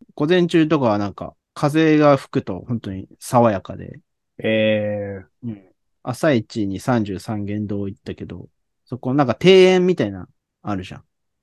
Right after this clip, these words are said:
Speaker 1: あるんですけど。
Speaker 2: そうだね。前が庭園になってて、なんかあれだよね。
Speaker 1: そうそうそう。
Speaker 2: そこで弓矢を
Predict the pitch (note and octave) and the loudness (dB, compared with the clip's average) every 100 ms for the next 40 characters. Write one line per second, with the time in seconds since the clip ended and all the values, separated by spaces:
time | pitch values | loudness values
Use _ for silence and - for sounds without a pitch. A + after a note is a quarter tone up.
0 | _ _ - A2+ G2 - D3 A#2+ B2+ C#3 | _ _ -4 -4 -4 -4 -4 0 2 4
1 | E3 D#3 C3 B2 B2+ - - _ - C3 | 6 4 2 0 -2 -12 -20 _ -4 -2
2 | C3 C3 C3 C3+ - A#2 - D#3 D3 - | 0 0 0 0 -4 -4 0 0 -2 -12
3 | _ _ D3 C3+ B2 C#3 D3 B2 C3 A#2+ | _ _ -4 0 0 2 2 2 0 -2
4 | C3 C#3+ C#3 C#3+ C#3+ C#3+ - C#3+ C#3+ D#3+ | -4 0 2 4 2 0 -2 2 4 4
5 | C#3+ A#2 A2 | 4 0 -6